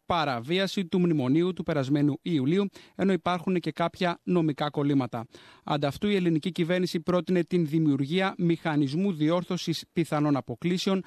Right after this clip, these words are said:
από τους δημοσιονομικούς στόχους. Σύμφωνα με αυτή την πρόταση, ο Υπουργός Οικονομικών θα αποφασίζει και θα λαμβάνει μέτρα,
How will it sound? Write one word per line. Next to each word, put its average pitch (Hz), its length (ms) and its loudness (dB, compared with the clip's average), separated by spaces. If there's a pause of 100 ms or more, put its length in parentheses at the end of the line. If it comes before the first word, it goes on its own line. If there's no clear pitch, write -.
(180)
από 170 300 -2
τους 180 240 -2
δημοσιονομικούς 156 760 0
στόχους. 135 440 -4 (460)
Σύμφωνα 160 460 0
με 156 80 2
αυτή 151 140 -2
την 165 180 0
πρόταση, 185 460 0
ο 175 100 2
Υπουργός 170 400 0
Οικονομικών 151 560 0
θα - 100 -6
αποφασίζει 170 600 -2
και 175 120 -2
θα 160 160 0
λαμβάνει 151 520 2
μέτρα, 190 420 2